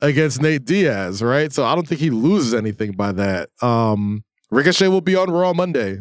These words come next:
and all the Mondays after that. I think it would benefit him more to get that win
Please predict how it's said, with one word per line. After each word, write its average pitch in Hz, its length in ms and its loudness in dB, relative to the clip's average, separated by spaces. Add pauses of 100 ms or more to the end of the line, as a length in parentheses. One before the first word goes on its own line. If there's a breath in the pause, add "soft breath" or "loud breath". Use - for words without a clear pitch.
and 123 260 -4
all 147 280 0
the 151 120 -2
Mondays 151 440 -2
after 143 300 -2
that. 92 260 -6 (680 soft breath)
I 131 200 2
think 143 260 0
it - 40 2
would 131 200 0
benefit 143 400 0
him 139 120 0
more 127 220 0
to 113 80 -2
get 107 320 -4
that 117 180 -2
win 107 420 -2